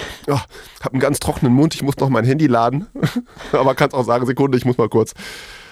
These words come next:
Speaker 2: auf, äh, mein Display pinkeln.“
Speaker 1: Ähm,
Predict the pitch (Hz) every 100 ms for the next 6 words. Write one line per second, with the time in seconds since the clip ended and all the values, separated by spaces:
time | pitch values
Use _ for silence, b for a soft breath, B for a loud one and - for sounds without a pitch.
0 | B B 110 - - - - 98 98 101
1 | 120 101 98 104 117 101 - _ _ _
2 | _ _ _ _ _ B B B B B
3 | - 202 185 180 170